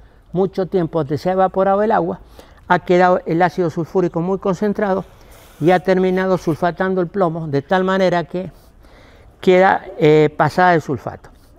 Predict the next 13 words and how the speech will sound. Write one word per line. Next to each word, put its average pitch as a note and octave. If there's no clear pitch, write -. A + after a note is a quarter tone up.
Bueno, E3
este, A#3+
este A#3+
vaso G3+
yo G3
lo G3+
he G3
desarmado. E3
Voy A3+
a A#3+
mostrarle A3
un G#3+
vaso G#3+